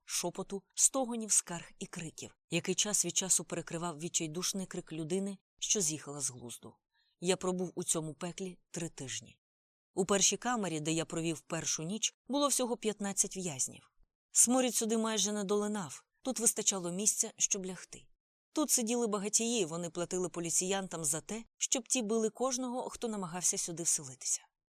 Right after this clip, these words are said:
Камеру називали Тадж-Махал, а її мешканців Пандра Кумар, п'ятнадцять принців. У другій камері було двадцять п'ять душ. Усі злочинці, що мали за плечима термін ув'язнення,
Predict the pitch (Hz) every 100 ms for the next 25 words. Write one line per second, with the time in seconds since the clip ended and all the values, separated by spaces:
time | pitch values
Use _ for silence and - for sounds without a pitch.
0 | _ _ - 247 254 247 233 196 196 196
1 | 196 190 - 196 156 185 185 - 214 147
2 | - - 247 214 196 196 - 202 185 208
3 | - _ 220 233 240 240 226 220 180 135
4 | - _ - 156 - 156 160 - - -
5 | 135 120 - - _ _ _ _ _ -
6 | 196 247 190 - 196 190 180 175 175 151
7 | 170 190 226 - 185 185 143 123 - -
8 | _ _ - 285 294 262 262 - 277 -
9 | 170 - 196 190 190 170 175 185 - 202
10 | 175 - 170 165 160 175 165 180 196 220
11 | 220